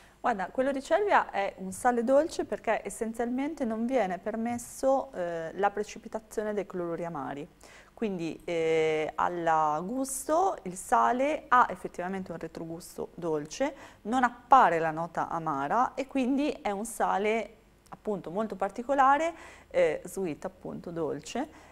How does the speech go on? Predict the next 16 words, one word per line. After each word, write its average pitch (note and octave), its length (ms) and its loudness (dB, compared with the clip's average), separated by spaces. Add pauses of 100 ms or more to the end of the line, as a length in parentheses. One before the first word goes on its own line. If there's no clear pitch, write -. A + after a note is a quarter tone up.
(160)
eh, F#3+ 360 2
ed A#3 100 2
è D#4+ 40 6
un D4 100 4
sale F4 300 4
che A#3+ 100 0
si G#3 140 -4
sposa A#3+ 320 0
molto A3+ 260 -2
bene G3+ 260 -2
con E3 120 -8
le D#3 80 -6
pietanze D#3 540 -6
perché G3 220 -2
non A#3+ 240 0
sovrasta A#3+ 960 2